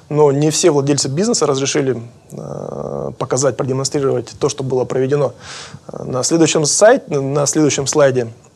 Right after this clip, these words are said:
значит, я поделюсь с вами определенными, э, исследованиями, которыми, которые позволили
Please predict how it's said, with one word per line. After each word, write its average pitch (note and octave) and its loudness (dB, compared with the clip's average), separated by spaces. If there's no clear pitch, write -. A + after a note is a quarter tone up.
значит, D3+ -8
я D3+ 4
поделюсь D3 0
с - -4
вами C3+ 2
определенными, C3+ 2
э, C3 -4
исследованиями, E3+ 4
которыми, C3 0
которые C#3+ 4
позволили C#3+ 6